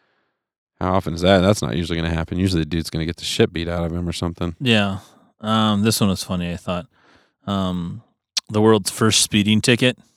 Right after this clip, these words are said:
Speaker 2: was given to a man going four times the speed limit, dude. Four times.
Speaker 1: Wow.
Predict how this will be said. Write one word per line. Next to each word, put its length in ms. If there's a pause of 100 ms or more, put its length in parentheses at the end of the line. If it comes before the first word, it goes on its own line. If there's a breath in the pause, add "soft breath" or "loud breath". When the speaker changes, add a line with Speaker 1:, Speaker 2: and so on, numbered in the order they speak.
(800)
Speaker 2:
was 160
given 320
to 200
a 60
man 440 (340 soft breath)
going 260
four 480
times 520
the 80
speed 400
limit, 320
dude. 420
Four 260
times. 480 (120)
Speaker 1:
Wow. 640